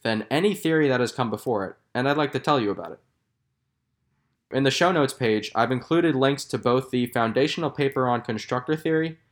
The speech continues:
and also a transcript of a lecture given by Karl Popper entitled Objective Knowledge. Thank you for listening.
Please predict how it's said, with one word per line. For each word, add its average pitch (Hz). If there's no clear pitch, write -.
and 120
also 151
a 117
transcript -
of 107
a 107
lecture 117
given 117
by 104
Karl 101
Popper 107
entitled 104
Objective 104
Knowledge. 92
Thank 180
you 185
for 160
listening. -